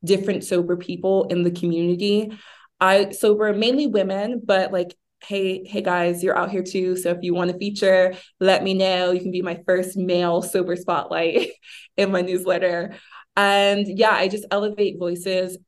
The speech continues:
often those who have been marginalized. So I like to feature a lot of, like, Black and people of color also on my, my show, because I think for some reason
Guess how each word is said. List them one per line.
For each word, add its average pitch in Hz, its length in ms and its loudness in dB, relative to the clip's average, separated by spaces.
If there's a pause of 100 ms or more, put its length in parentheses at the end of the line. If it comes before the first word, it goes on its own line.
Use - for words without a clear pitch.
often 185 400 -4
those 175 380 2
who 185 100 0
have 170 180 -2
been 170 520 0 (100)
marginalized. 175 960 0
So 170 140 0
I 165 80 2
like 165 220 0
to 185 100 -8
feature 170 320 -4
a - 20 4
lot 160 180 2
of, 156 140 -2
like, 156 180 -4
Black 220 460 0
and 165 400 -6
people 175 260 0
of 175 100 0
color 190 540 4
also 180 380 0
on 175 220 0
my, 175 260 0 (300)
my 185 140 2
show, 180 340 4
because 175 440 0
I 175 220 -4
think 208 180 -4
for 226 80 0
some 196 280 -2
reason 180 480 -2